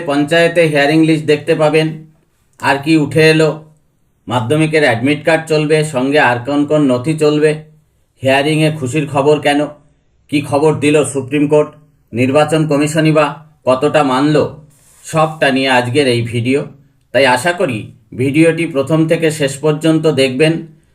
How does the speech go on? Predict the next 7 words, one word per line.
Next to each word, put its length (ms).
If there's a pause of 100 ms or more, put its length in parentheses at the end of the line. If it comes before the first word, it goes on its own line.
(140)
এবং 360
চ্যানেলে 460
প্রথম 300
হয়ে 220
থাকলে 480 (360)
এই 200
ধরনের 440